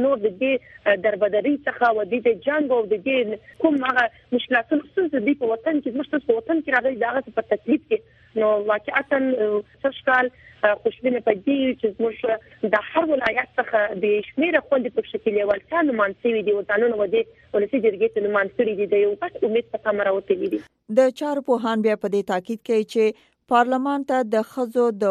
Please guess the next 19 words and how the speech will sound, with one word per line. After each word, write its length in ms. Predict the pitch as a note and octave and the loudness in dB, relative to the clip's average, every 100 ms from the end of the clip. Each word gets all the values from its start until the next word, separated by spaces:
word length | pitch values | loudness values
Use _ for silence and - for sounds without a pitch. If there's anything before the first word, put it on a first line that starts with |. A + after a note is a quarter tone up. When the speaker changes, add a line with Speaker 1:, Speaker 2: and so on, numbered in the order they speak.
| F#3+ | 0
Speaker 2:
ورتګ 380 | F#3+ F#3 C#4 A3+ - | -2 -4 -6 -8 -4
سره 280 | G#3 G#3+ E3+ _ _ _ - | -2 0 -2 _ _ _ -4
باید 360 | A#3 C4+ C4+ C4+ _ - F#3 | 0 2 0 -2 _ -14 -2
د 140 | A#3 A#3 | 0 0
ښځو 320 | - F4 D4+ A3+ | -4 -8 -4 0
په 60 | F3+ | 2
اړه 140 | F3 D#3+ _ _ G3 G3 | 0 -4 _ _ -4 0
د 120 | G3+ F#3 | 0 -2
ټولنې 360 | G3 G3 G3+ F#3+ | -6 -4 -4 -4
ذهنیتونه 520 | F#3+ F3 F3+ F3+ G3 F#3 | -6 -6 -6 -4 -6 -6
هم 180 | G#3 G3 | -6 -4
بدل 240 | G#3+ G#3 G#3+ - | -2 0 -2 -4
شي، 140 | - _ _ _ _ - | -18 _ _ _ _ -4
تر 80 | |
څو 180 | A#3 C4+ | -2 -2
خلک 280 | B3+ A#3+ A#3+ - | -4 -4 -4 0
په 160 | G#3+ G#3 G3 | 0 0 -2
پارلمان 440 | F3 E3+ F#3 F#3+ | -4 -4 -4 -6
کې 200 | - G3+ | -6 -6